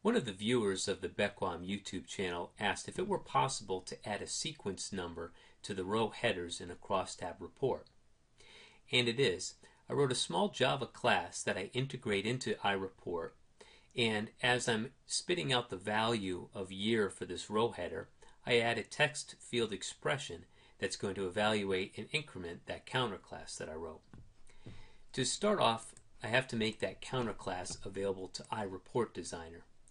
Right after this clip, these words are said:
I've packaged my special class into a jar called counter dot jar,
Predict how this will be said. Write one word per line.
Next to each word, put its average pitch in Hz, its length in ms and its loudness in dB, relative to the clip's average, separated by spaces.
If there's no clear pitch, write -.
I've - 160 -4
packaged - 440 2
my 123 140 2
special 117 460 0
class 101 500 0
into 110 240 -8
a 95 60 -2
jar 98 480 -2
called - 280 -4
counter 120 440 -2
dot 101 340 -2
jar, 82 380 -4